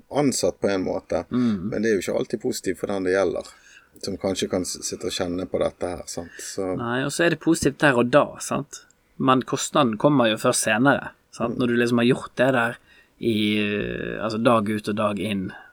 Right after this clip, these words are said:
Speaker 2: over en lengre periode, så kommer kostnaden, sant? For
Speaker 1: Mm.
Speaker 2: så er det jo, som du sier, at til slutt så, så, så går det ikke lenger, sant?
Speaker 1: Mm.
Speaker 2: Og det er jo ikke fordi alle skal gå rundt og være nei-mennesker heller. Det er jo igjen denne her berømte balansen i det, da.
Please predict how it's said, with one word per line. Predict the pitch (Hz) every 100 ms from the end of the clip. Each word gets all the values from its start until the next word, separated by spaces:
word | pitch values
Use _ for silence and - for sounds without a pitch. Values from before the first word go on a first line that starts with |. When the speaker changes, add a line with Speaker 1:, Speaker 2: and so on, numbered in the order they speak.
| _
Speaker 2:
over | - 104 104
en | 107
lengre | 113 104
periode, | - 98 92 104 - - _ _ _
så | -
kommer | 180 110
kostnaden, | - - - 165 - 113
sant? | - 156
For | - 127 120
Speaker 1:
Mm. | 95 - 208 _ _ 160
Speaker 2:
så | 139 -
er |
det | 147
jo, | 123 107
som | - -
du | 120
sier, | 113 123 117
at | -
til | -
slutt | - 110
så, | - 110 104
så, | 120 -
så | - 123
går | 131 113
det | 92
ikke | 73
lenger, | 65 - -
sant? | - 110
Speaker 1:
Mm. | - - - - - _ _
Speaker 2:
Og | 131
det |
er | 135
jo | -
ikke |
fordi | 139 127
alle | 151 160
skal | 143
gå | 123
rundt | 131 127
og | 120
være | 113 135
nei-mennesker | 143 117 104 101 101 104
heller. | 113 123 113 147 - - - - _ _ _ _
Det | -
er | - 143
jo | 113
igjen | 123 139 120
denne | 123
her | 123 120 117
berømte | 110 117 120 113
balansen | 113 117 175 - 101
i | 101
det, | 87
da. | 95